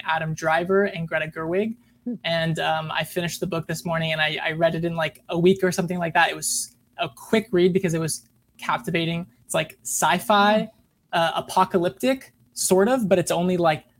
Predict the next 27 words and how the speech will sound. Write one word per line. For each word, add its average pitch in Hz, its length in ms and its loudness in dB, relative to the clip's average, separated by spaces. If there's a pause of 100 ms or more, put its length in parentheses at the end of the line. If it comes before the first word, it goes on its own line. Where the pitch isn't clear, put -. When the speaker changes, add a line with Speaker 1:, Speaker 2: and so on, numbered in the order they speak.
(100)
Speaker 1:
a 165 80 0
section, 208 540 0
like, 180 180 0
the 165 60 -4
middle 160 340 0
section - 500 -4
of 180 60 0
the 185 80 0
film. 208 380 0 (340)
And 170 160 0
then 165 160 0
the, 147 280 2 (100)
the 151 80 -2
beginning 165 460 0
and 160 100 0
the - 100 -4
end 165 360 -4
kind 170 160 -4
of 160 80 -6
takes 165 260 -4
it 170 80 -2
in 160 160 -2
this 156 180 -4
different 160 520 -4 (760)
philosophic 170 1120 -2
direction, 175 760 0
e-, 165 200 -4